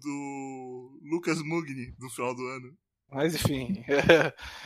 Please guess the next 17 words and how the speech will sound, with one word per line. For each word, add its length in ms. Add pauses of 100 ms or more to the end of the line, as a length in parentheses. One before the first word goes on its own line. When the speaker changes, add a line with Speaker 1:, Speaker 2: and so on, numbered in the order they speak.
(180)
Speaker 2:
é 140
engraçado 380
que 120
todo 480
podcast 560
que 60
eu 60
tô 140
ouvindo 260
agora, 360 (180)
alguém 440
faz 280
uma 120
referência 420
a 20
Choque 200
de 40